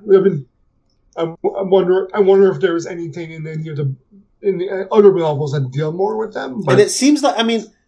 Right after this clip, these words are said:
Speaker 2: they describe it as, like, somebody magically ripped an entire castle out of the, the ground, and now it flies around. And I'm like,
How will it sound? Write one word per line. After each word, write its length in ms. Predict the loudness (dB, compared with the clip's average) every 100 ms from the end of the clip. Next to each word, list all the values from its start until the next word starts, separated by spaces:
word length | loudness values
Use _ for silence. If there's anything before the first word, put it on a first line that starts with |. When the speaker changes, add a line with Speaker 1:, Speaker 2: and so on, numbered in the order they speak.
| _
Speaker 2:
they 100 | 0
describe 520 | 0 -2 -2 -2 0 0
it 80 |
as, 260 | 0 -2 0
like, 280 | 0 0 -6 _ _ _ _ _ _
somebody 880 | -6 0 0 4 0 0 -6 -10 -14 _ _ _ _ _ _ _ -20
magically 800 | -8 -2 -2 -2 -4 0 0
ripped 580 | -2 -4 0 0 -2 -14 -10
an 100 | -10
entire 540 | -10 -12 -8 -6 -6 -8
castle 640 | -8 -8 -6 -4 -4 -4
out 160 | -6 -6
of 220 | -6 -8
the, 300 | -10 -10 -12 -12
the 140 | -12
ground, 760 | -8 -8 -6 -8 -10 -14 -20 _ _ _
and 160 | -16 -10
now 200 | -6 -6
it 120 | -8
flies 380 | -6 -4 -4 -6
around. 480 | -10 -10 -10 -12 -12
And 100 | -8
I'm 60 |
like, 180 | -6 -8